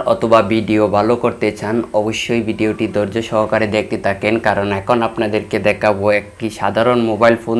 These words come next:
দিয়েও কিন্তু অনেক সুন্দর কোয়ালিটি এবং কালারফুল ভিডিও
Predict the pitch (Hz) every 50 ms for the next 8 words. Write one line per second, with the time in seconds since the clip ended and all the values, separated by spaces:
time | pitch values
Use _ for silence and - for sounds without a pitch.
0 | 117 117 113 113 110 107 107 - 110 107 101 - 101 101 110 107 - - - -
1 | - - 104 113 117 110 - - - 120 120 120 117 120 117 113 113 - 110 110
2 | 110 113 107 - 113 110 107 104 101 110 110 98 - 104 104 107 113 117 120 120
3 | - 131 127 117 104 113 110 107 110 107 107